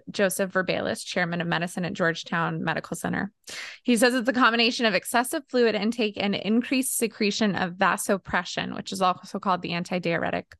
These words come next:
hormone. Uh, it's secreted into the bloodstream, and it tells the kidneys to conserve water. And when you're physically stressed,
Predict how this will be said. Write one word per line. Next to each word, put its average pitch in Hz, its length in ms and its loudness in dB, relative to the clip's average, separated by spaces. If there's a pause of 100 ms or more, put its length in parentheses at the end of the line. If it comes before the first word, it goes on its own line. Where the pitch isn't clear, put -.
(140)
hormone. 190 600 -2 (840)
Uh, 180 300 0 (120)
it's 226 240 2
secreted 254 440 2
into 254 180 2
the 247 100 2
bloodstream, 208 760 0 (300)
and 214 140 2
it 190 200 0
tells 190 400 0
the 208 100 -4
kidneys 202 440 0
to 220 100 -6
conserve 185 480 0
water. 233 440 0 (2000)
And 240 180 4
when 226 120 4
you're 214 100 2
physically 220 440 2
stressed, - 840 -2